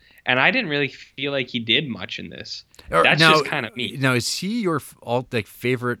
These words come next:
Speaker 2: actor because of, like, his, like, two movies that he's in? <laughs>
Speaker 1: No,
Speaker 2: That,
Speaker 1: I
Speaker 2: that
Speaker 1: said
Speaker 2: you
Speaker 1: he's
Speaker 2: really
Speaker 1: one,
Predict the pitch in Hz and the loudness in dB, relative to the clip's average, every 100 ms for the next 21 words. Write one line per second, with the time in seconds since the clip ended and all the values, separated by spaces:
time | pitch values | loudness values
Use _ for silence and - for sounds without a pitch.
0 | - 110 117 - 120 117 101 - 107 98 | -4 -4 -4 -2 -2 -2 -4 -4 -2 -2
1 | 101 85 92 87 80 _ _ - - 104 | -4 -6 -6 -6 -6 _ _ -18 -8 -6
2 | 92 85 - - 101 92 95 110 107 - | -4 -8 -8 -8 -6 -6 -8 -8 -10 -8
3 | 104 104 98 107 117 - - - - - | -6 -6 -6 -6 -6 -8 -14 -20 -6 2
4 | 185 165 117 113 113 110 101 143 156 | 4 4 4 4 2 0 0 2 2